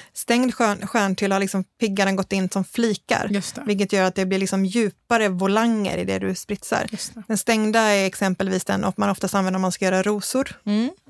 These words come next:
Speaker 1: Ehm, men jag håller med dig. Jag köper också nästan alltid dem styckvis. Det finns, liksom, ingen så här ekonomisk vinning av att köpa dem i t-,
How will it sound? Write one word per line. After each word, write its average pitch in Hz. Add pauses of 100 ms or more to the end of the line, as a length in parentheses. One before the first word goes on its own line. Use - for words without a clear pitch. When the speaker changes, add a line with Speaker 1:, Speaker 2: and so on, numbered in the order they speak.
(680)
Speaker 1:
Ehm, 196
men 240
jag 302
håller 247
med 233
dig. 208
Jag 226
köper 220
också 214
nästan 208
alltid 202
dem 190
styckvis. 208 (400)
Det 220
finns, 233
liksom, 240
ingen 220
så 233
här -
ekonomisk 220
vinning 226
av 220
att 202
köpa 214
dem 202
i 196
t-, -